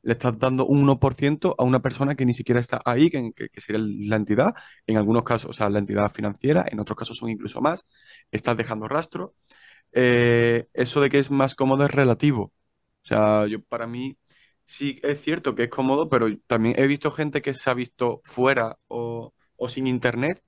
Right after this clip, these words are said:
y al tener solamente la tarjeta no ha podido pagar y se ha visto en tesituras muy gordas. ¿Es cómodo? Bueno, sí, es cómodo,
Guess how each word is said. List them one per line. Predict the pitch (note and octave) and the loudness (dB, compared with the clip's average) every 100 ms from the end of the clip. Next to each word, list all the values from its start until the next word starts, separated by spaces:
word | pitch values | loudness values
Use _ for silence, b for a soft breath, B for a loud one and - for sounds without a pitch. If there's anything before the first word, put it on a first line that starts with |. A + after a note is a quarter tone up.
| _ _ _ _ _ - | _ _ _ _ _ 2
y | C3 B2 A#2+ A#2+ A#2+ - | 4 6 4 2 0 -2
al | B2 A#2+ | 0 0
tener | A#2+ B2 B2 | 0 -2 -2
solamente | - C3+ C3 B2+ | -2 0 0 -2
la | C3 | -2
tarjeta | - - C3 F#3 _ _ b - | -4 -2 -2 -4 _ _ b -2
no | B2 C#3 | 4 4
ha | D#3+ | 2
podido | A#2+ A#2 A2+ | -2 -4 -6
pagar | - A2 C#3+ - _ | -6 -6 -6 -8 _
y | - | -8
se | A2 | -4
ha | A2 | -4
visto | B2 C3+ | -2 -2
en | C3 | -2
tesituras | - C3 B2 C#3 | -4 -6 -2 -2
muy | C3+ D3+ | 0 0
gordas. | C3+ D3 G#2+ - _ B B B B B | 2 2 0 -8 _ B B B B B
¿Es | C3+ D3+ | 0 0
cómodo? | - G3 D#3+ A2+ - | 2 2 2 0 -2
Bueno, | - A2+ C#3+ B2 | -6 -2 2 2
sí, | - C#3+ | 2 2
es | C3+ | 2
cómodo, | C#3 D3+ B2 G2+ | -2 -4 -4 -8